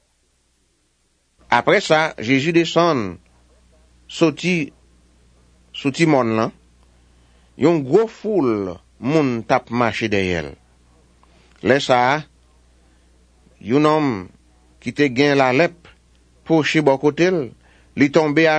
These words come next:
genoux devant Jésus, li di l konsa. Maître, si vous voulez, ou capable guérir moi.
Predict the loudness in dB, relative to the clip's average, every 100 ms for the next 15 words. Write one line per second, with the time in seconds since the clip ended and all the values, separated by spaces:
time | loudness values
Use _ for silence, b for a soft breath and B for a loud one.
0 | 2 2 2 2 2 2 2 2 -2 -2
1 | -8 -4 0 2 0 0 -2 -6 -6 -8
2 | -10 _ _ _ _ -20 -20 _ b b
3 | b b -2 0 0 -4 -18 -18 -4 0
4 | 0 0 2 0 -2 -10 _ _ _ _
5 | _ _ _ _ _ _ _ _ _ 0
6 | 2 0 0 0 0 0 0 -2 -4